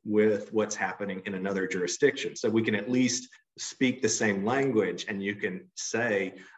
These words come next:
"Okay, if Bermuda is X and, and Guernsey is Y, then X plus what equals Y? You know, what do you need to do to get there?"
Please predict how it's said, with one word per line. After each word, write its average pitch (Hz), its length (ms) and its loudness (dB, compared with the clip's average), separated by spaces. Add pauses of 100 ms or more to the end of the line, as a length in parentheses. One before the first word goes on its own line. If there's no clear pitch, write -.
"Okay, 98 300 2
if 92 140 0
Bermuda 113 440 4
is 107 360 2
X 110 500 -4
and, 101 260 -2
and 90 220 -8
Guernsey 107 500 4
is 87 220 -2
Y, 98 560 2
then 95 300 -4
X 104 440 -4
plus 95 640 -2
what 104 500 0
equals 92 460 -6
Y? 117 360 4
You 90 100 -2
know, 87 120 -4
what 87 220 2
do 92 100 -2
you 95 60 2
need 98 300 -2
to 95 60 -4
do 104 260 2
to - 120 -8
get - 280 2
there?" 80 220 -10